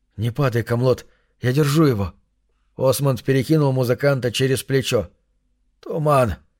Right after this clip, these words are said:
Ядовит! Не отпускай ему голову!" Осмонд уже не слышал меня. Однако он не дал мне снова упасть, почти сразу вернулся, выволок меня из ложбины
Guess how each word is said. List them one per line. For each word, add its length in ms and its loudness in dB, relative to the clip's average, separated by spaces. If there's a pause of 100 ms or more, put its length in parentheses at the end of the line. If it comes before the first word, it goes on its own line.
(360)
Ядовит! 640 2 (400)
Не 140 -2
отпускай 600 2
ему 220 2
голову!" 580 4 (720)
Осмонд 460 -2
уже 280 2
не 160 0
слышал 380 -2
меня. 340 -2 (600)
Однако 400 -2
он 180 4
не 100 2
дал 240 4
мне 160 -2
снова 340 0
упасть, 440 0 (340)
почти 340 -6
сразу 360 2
вернулся, 580 2 (360)
выволок 480 4
меня 300 4
из 100 0
ложбины 560 2